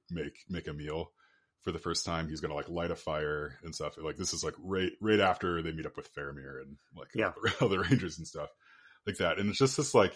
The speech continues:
Speaker 1: it's this moment that gives you so much, I don't know, insight into s-, who Sam is,
Speaker 2: Hmm.
Speaker 1: that he, like, wants to make this meal.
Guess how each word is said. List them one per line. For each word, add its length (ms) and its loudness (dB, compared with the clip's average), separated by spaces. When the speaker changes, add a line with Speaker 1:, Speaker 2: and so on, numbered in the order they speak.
Speaker 1:
it's 180 -6
this 240 -4
moment 440 2
that 200 -2
gives 180 -4
you 80 -6
so 220 -4
much, 420 -4
I 120 -6
don't 180 -4
know, 260 -6
insight 480 2
into 180 -4
s-, 120 -4
who 280 -6
Sam 460 -6
is, 520 -6
Speaker 2:
Hmm. 160 -4
Speaker 1:
that 160 0
he, 80 -2
like, 180 -4
wants 420 -8
to 80 -8
make 180 -8
this 200 -10
meal. 360 -14